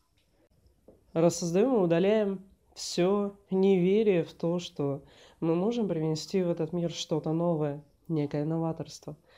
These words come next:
Рассоздаём и удаляем все те догмы авторитета, что всё уже сделано, что, а, есть определённые правила, их нельзя нарушать. Всё вот это помножено на бесконечное количество раз.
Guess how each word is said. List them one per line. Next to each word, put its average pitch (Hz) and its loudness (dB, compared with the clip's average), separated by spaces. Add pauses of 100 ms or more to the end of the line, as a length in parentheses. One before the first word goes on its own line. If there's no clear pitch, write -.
(320)
Рассоздаём 180 2
и 190 4
удаляем 175 4
все 190 0
те 190 0
догмы 180 2
авторитета, 175 0
что 139 -6
всё 185 -2
уже 202 4
сделано, 185 2
что, 156 0 (400)
а, 147 6
есть 156 2
определённые 214 6
правила, 226 4
их 202 0
нельзя 160 4
нарушать. 175 0 (420)
Всё - -2
вот 240 0
это 196 2
помножено 156 0
на - 0
бесконечное 214 0
количество 220 0
раз. 202 0